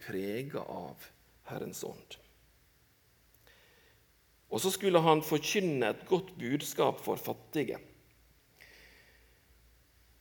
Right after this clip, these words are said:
Og det kunne jo godt tenkes at det var bokstavelig meint, at det var de fattige.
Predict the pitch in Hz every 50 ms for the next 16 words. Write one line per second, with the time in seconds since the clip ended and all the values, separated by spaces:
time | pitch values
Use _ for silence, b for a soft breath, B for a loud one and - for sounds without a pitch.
0 | _ _ _ _ _ _ _ - - 139 139 202 202 196 180 175 202 190 - 151
1 | 156 180 202 202 180 185 151 151 180 170 151 151 151 147 139 131 - - - 160
2 | 139 113 95 92 92 95 90 98 - 220 - - - 151 147 143 147 151 127 110
3 | 107 95 92 - 104 - - - 98 98 101 117 185